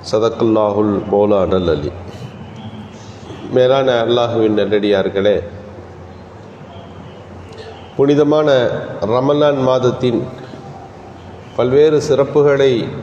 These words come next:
நாம் பட்டியலிடுகின்ற போது, திருக்குரானுக்கும் ரமலானுக்கும் நெருங்கிய ஒரு தொடர்பு இருக்கிறது.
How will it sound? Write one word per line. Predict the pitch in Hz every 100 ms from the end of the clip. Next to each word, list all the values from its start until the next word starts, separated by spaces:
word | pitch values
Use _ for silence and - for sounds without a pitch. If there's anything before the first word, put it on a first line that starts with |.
| -
நாம் | - 123 101 87
பட்டியலிடுகின்ற | 104 101 107 123 127 120 113 104 104
போது, | 104 104 123 123 92 - - - - - - - - - - - - - - -
திருக்குரானுக்கும் | 147 165 156 160 156 156 151 139 160 143
ரமலானுக்கும் | 131 135 151 151 151 147 151 139
நெருங்கிய | 120 - 117 135 165 170 160
ஒரு | 135 147
தொடர்பு | 131 123 123 113
இருக்கிறது. | 98 82 80 76 73